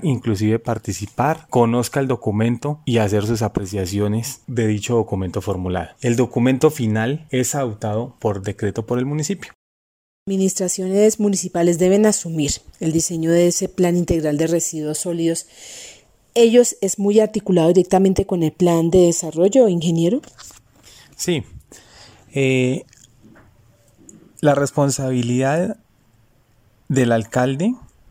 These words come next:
Speaker 1: es directa sobre esos planes de gestión integral.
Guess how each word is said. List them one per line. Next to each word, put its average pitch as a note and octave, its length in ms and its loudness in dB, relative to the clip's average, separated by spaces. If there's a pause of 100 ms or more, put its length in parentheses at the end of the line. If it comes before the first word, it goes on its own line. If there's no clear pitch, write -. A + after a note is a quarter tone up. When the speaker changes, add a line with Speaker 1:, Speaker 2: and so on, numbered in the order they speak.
Speaker 1:
es A#2 220 -2
directa A#2+ 480 -2
sobre G2+ 320 -2
esos G#2+ 220 -6
planes G#2+ 340 -2
de G#2 80 -4
gestión F#2+ 340 -6
integral. F#2 440 -6